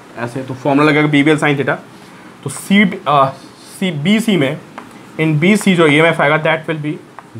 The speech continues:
बीवीएल, and similarly in डीए, डीए या एडी जो भी बोले आप, ईएमएफ़ will be बीवीएल। इन दोनों में ईएमएफ़ आएगा। कैसे आएगा सीडी में देखते हैं। अब बताइए सीडी का कौन सा end positive होगा? हमें पता है V क्रॉस V निकालना है,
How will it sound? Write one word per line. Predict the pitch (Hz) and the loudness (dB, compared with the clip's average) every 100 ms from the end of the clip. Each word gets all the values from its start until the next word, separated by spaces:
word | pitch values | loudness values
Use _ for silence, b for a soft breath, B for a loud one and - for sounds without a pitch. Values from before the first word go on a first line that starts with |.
| 117 | -10
बीवीएल, | 160 156 202 175 156 190 - - B B B | -4 -2 2 2 2 -2 -12 -20 B B B
and | 147 165 | -2 -2
similarly | - 196 190 190 208 226 | 0 2 2 2 2 0
in | 165 | -2
डीए, | 175 147 - - - - - - - - - - - 117 | -2 -2 -4 -12 -20 -20 -20 -20 -20 -20 -20 -20 -16 -4
डीए | 131 156 | 0 2
या | 156 | 4
एडी | 147 143 | 4 2
जो | 151 143 | 2 0
भी | 143 | 0
बोले | 131 123 | 0 0
आप, | 151 - - - | -2 -4 -18 -4
ईएमएफ़ | 139 151 160 156 | 0 2 0 -2
will | 139 | -2
be | 151 151 | -2 -2
बीवीएल। | 123 120 110 107 | -2 -2 -4 -2
इन | 170 190 | 2 4
दोनों | 180 | 4
में | 175 180 | 2 0
ईएमएफ़ | 160 151 147 | -2 -2 -2
आएगा। | 98 95 - _ _ _ _ _ _ _ _ _ - - - - - | -2 -4 -10 _ _ _ _ _ _ _ _ _ -20 -20 -20 -16 -4
कैसे | 170 180 214 | 0 4 4
आएगा | 202 | 4
सीडी | 208 196 | 2 -4
में | 202 | -4
देखते | 180 - | -8 -10
हैं। | 185 _ _ _ _ - - - | -20 _ _ _ _ -20 -20 -10
अब | 143 | -2
बताइए | 180 220 | 2 2
सीडी | 233 202 208 | 2 0 2
का | 226 | 0
कौन | 214 208 | 2 2
सा | 208 | 2
end | 214 202 | -2 -2
positive | 196 185 214 196 | -4 -4 -8 -8
होगा? | 214 - _ _ - - - - - - - - - | -10 -16 _ _ -20 -20 -20 -20 -20 -20 -20 -10 -2
हमें | 139 | 0
पता | 165 175 | 2 4
है | |
V | 170 | 4
क्रॉस | 170 170 170 | 4 2 2
V | |
निकालना | 165 165 156 | 0 2 0
है, | 160 | -2